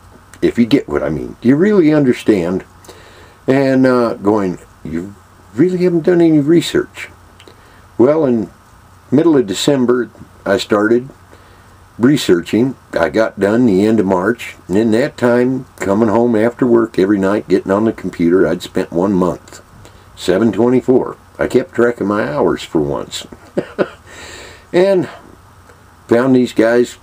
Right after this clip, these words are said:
Knowledge Publications. They run cars off of, uh, tanked hydrogen. They make their own, make their own fuel. Uh,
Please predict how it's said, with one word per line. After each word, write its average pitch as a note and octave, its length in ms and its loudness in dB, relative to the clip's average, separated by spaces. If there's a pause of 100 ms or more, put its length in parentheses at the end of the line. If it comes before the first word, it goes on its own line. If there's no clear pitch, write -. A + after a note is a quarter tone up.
(200)
Knowledge B2+ 460 0
Publications. C#3 800 0
They G2 120 4
run A2 400 2 (100)
cars A2 380 0
off G2 300 0
of, F2 280 0
uh, D#2+ 260 0 (840)
tanked C3 340 -2
hydrogen. G#2+ 600 0
They E2 120 0
make F#2 300 -2
their G#2 220 2
own, B2+ 340 -2 (160)
make E2+ 280 -4
their F#2 160 2
own G#2 200 0
fuel. B2+ 540 0 (840)
Uh, A2 460 -2